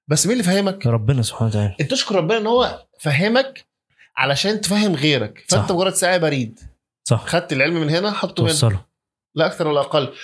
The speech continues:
Speaker 1: فكن ناقلا بقى لمين؟ لعلم الله. فأنت عارف إن علم ربنا مش علمك أنت، ولا شطارتك، ولا مجهودك، ولا إدارتك، ولا الحاجات دي كلها. لخلق الله، لخلق الله كلهم.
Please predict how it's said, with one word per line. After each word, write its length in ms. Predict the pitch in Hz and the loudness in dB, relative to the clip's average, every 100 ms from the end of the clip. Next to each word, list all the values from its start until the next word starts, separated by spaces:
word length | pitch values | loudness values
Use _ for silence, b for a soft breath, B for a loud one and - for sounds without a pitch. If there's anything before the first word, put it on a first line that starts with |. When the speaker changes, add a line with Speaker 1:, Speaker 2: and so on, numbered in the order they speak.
| B | B
Speaker 1:
فكن 260 | 123 240 254 | -2 0 0
ناقلا 320 | 202 202 202 | 0 0 0
بقى 220 | 180 156 | 2 0
لمين؟ 240 | 160 156 | 2 0
لعلم 280 | 135 147 226 | 0 0 2
الله. 280 | 175 147 185 | 2 2 0
فأنت 180 | 175 123 | 0 -2
عارف 140 | 139 | -2
إن 40 | 151 | 0
علم 200 | 143 156 | 0 0
ربنا 260 | 131 156 | 0 -2
مش 140 | 143 131 | -2 -2
علمك 240 | 139 135 | -4 -4
أنت، 160 | 135 131 - | -6 -6 -2
ولا 120 | 127 | -2
شطارتك، 380 | - 143 143 127 | 0 -2 -2 -2
ولا 100 | 127 | -2
مجهودك، 380 | 117 123 147 | -2 -2 0
ولا 140 | 127 123 | 2 2
إدارتك، 340 | 117 147 135 | 0 -2 -4
ولا 40 | - | -4
الحاجات 200 | 123 135 | -4 -6
دي 60 | |
كلها. 420 | 151 131 139 185 - - B B B B - | -4 -2 -2 -4 -10 -20 B B B B -4
لخلق 420 | 127 220 233 170 | 0 0 0 -2
الله، 400 | 139 151 202 147 - | 0 2 0 -4 -6
لخلق 320 | - 196 190 | -4 -2 -2
الله 180 | 165 196 | -2 0
كلهم. 380 | 165 208 208 | -2 -2 -4